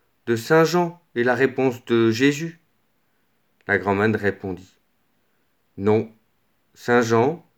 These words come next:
et le Jé-, et le Seigneur ont ré-, ont parlé tout bas, et personne n'a entendu ce qu'ils avaient dit. » Lorsque Judas fut sorti, Jésus fit l'action de grâce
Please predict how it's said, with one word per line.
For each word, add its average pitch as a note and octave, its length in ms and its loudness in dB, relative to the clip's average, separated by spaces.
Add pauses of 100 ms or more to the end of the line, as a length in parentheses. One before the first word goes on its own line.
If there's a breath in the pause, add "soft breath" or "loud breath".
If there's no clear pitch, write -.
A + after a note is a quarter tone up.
(120)
et A#2 80 -2
le A2+ 160 0
Jé-, A#2 400 -2
et A2 40 -2
le A2 120 0
Seigneur B2 460 2
ont A#2+ 120 2
ré-, A#2+ 200 -2
ont A2+ 120 -4
parlé B2 380 0
tout E3 100 -8
bas, A#2 380 -2 (640)
et A2+ 80 -4
personne C#3 640 0
n'a A2 240 -2
entendu A#2+ 480 -2
ce G#2 160 -12
qu'ils G2+ 320 -6
avaient G2 180 -2
dit. » - 260 -16 (1040)
Lorsque G#2+ 420 -4
Judas A#2+ 420 0
fut A2+ 160 -10
sorti, - 600 -6 (1120)
Jésus D3 480 -2
fit C#3 220 -8
l'action D#3+ 540 0
de C#3 100 4
grâce A#2+ 640 -2